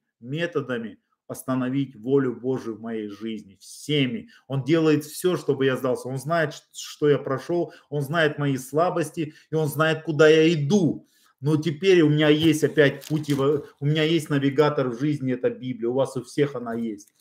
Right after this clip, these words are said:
Из-за этого, братья и сестры, все, вот короткий такой стрим, что Бог может тебя освободить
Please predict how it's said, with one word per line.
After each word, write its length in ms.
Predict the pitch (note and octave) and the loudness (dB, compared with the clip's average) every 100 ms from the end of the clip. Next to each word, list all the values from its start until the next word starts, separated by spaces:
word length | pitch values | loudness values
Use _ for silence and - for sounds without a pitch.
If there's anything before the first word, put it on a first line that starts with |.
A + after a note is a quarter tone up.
| _ _ | _ _
Из-за 200 | B2 A#2+ | -8 2
этого, 280 | D#3+ D#3 C#3+ | 2 4 2
братья 380 | C#3+ D#3 D3 C#3 | 4 6 6 2
и 40 | C3 | -2
сестры, 420 | - C#3 C3 A#2+ | 0 0 0 -12
все, 240 | - E3 | -4 2
вот 160 | C#3+ C#3+ | 2 4
короткий 420 | C#3 D#3+ D#3 - | 2 2 0 -2
такой 300 | C#3+ C#3 C3+ | -4 0 0
стрим, 460 | - - E3+ F3+ C#3+ _ | -2 -6 -4 -4 -8 _
что 180 | - C3+ | -2 2
Бог 280 | D3+ D3+ | 4 4
может 300 | C#3+ D3+ C3 | 2 -2 -4
тебя 200 | C3 B2+ | -4 -2
освободить 680 | B2 - B2 A#2+ A#2+ D#3 D3 | -2 -2 -2 0 -2 -4 -8